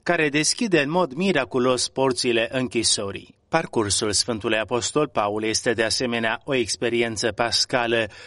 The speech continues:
prin care Domnul aprinde în viața lui Paul zelul pentru evangelizare.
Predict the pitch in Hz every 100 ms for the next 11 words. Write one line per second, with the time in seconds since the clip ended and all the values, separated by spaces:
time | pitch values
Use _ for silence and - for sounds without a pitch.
0 | - 131 139 135 139 120 107 185 185 165
1 | 131 127 220 208 139 120 117 160 165 131
2 | 107 104 - 151 160 135 127 - 110 -
3 | 185 170 139 123 131 120 120 120 - 143
4 | 120 110 113 104 98 - 113 98 95